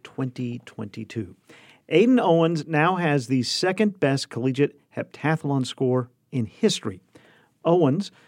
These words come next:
competing in his first heptathlon as a Razorback, scored six thousand two hundred seventy-two points this weekend, his achievement coming during the Razorback Invitational Meet held in Fayetteville.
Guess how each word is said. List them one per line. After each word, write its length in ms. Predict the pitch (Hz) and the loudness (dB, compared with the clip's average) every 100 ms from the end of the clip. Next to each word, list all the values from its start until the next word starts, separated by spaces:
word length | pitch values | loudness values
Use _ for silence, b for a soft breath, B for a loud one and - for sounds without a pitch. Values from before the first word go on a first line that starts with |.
| b b | b b
competing 540 | 120 117 139 143 143 | -8 -4 0 2 2
in 220 | 139 139 | 0 0
his 260 | 127 135 120 - | 2 0 -2 -2
first 400 | 220 214 123 127 | 4 4 4 2
heptathlon 760 | 127 - 117 107 113 110 151 | 0 2 -2 -2 -2 -2 -2
as 200 | 127 107 | -2 -4
a 60 | 104 | 0
Razorback, 480 | 127 170 117 117 123 | 0 2 2 0 0
scored 260 | 135 123 | -2 0
six 180 | 196 190 | 0 2
thousand 400 | 165 156 160 160 - | 2 2 0 -4 -6
two 160 | - 196 | 0 2
hundred 340 | 180 175 151 135 | 2 2 0 0
seventy-two 640 | - 135 139 127 - 131 | 2 2 2 0 0 -4
points 340 | 117 208 170 - | -2 -2 -2 -2
this 180 | 113 | -6
weekend, 340 | - 110 - 147 B B B | -6 -6 -6 -6 B B B
his 180 | B 113 | B -4
achievement 400 | 117 139 120 123 | -2 -2 -2 -2
coming 300 | 131 123 117 | -2 -2 -2
during 240 | 113 110 113 | -4 -4 -4
the 60 | |
Razorback 520 | 101 120 117 113 113 107 | -2 -2 -2 -2 -4 -4
Invitational 540 | 135 107 117 117 110 | -8 -4 -4 -4 -4
Meet 160 | 104 113 | -6 -8
held 320 | 107 101 98 | -8 -8 -10
in 280 | 135 101 95 | -12 -12 -14
Fayetteville. 600 | 92 147 131 120 95 - | -4 0 0 -2 -12 -20